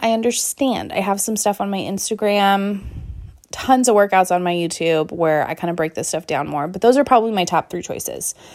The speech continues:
So be kind to your joints. Don't, don't go ham on, like, one area, <laughs> right? And try to focus on muscle balances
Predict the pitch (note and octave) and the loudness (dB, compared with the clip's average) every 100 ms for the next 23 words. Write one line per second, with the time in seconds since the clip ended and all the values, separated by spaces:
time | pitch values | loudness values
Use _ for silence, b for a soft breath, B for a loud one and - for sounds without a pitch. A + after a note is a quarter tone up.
0 | B B B - C#4+ - _ _ _ _ | B B B 6 6 4 _ _ _ _
1 | _ _ _ - - A3+ B3 - C4+ C#4 | _ _ _ -16 -8 -2 -2 2 2 2
2 | C4+ F4 D4+ B3 A#3 B3+ - - - - | 4 4 6 6 6 2 -4 -6 -4 -6
3 | B B B B B F#3+ A3+ A#3+ C4+ C#4 | B B B B B 4 6 6 4 -6
4 | - _ - G#3+ A#3 B3+ D4 C#4+ C4 B3 | -8 _ -2 4 4 6 4 4 2 2
5 | A3 G3+ G#3+ A#3+ - b b b b b | 4 2 0 -6 -12 b b b b b
6 | b b b _ _ _ - A3 G#3 G3+ | b b b _ _ _ 2 2 4 0
7 | G3 G3 G3+ G#3 G#3+ G#3 F#3+ D#3 A#3+ - | 0 2 2 2 2 4 4 2 0 -4
8 | - E4 D#4+ D4+ C#4+ C4 G#3+ G#3 A3+ C#4 | -6 0 4 6 8 8 6 6 4 0
9 | - G#3+ G#3 G3+ G#3 B3 B3+ B3+ B3 A#3 | -2 2 4 4 2 -2 0 0 -2 -2
10 | A3+ G3+ G3+ F#3+ F3+ G3+ F3+ D3+ D#3+ F3 | -4 -4 0 2 2 0 -2 -2 -4 -4
11 | - F3 | -4 -4